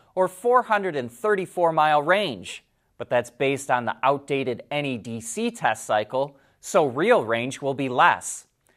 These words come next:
It's predicted to reach those figures with a one hundred kilowatt hour battery pack and a two hundred and seventy-two horsepower electric motor that drives the rear wheels. The van will go on sale in China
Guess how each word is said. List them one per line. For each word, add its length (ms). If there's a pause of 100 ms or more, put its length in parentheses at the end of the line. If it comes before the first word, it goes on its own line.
(200)
It's 140
predicted 500
to 80
reach 300
those 240
figures 520
with 200
a 80
one 180
hundred 420
kilowatt 460
hour 220
battery 380
pack 380 (400)
and 140
a 80
two 300
hundred 320
and 120
seventy-two 640
horsepower 720
electric 460
motor 340
that 180
drives 420
the 120
rear 240
wheels. 600 (520)
The 80
van 360
will 140
go 260
on 160
sale 420
in 120
China 580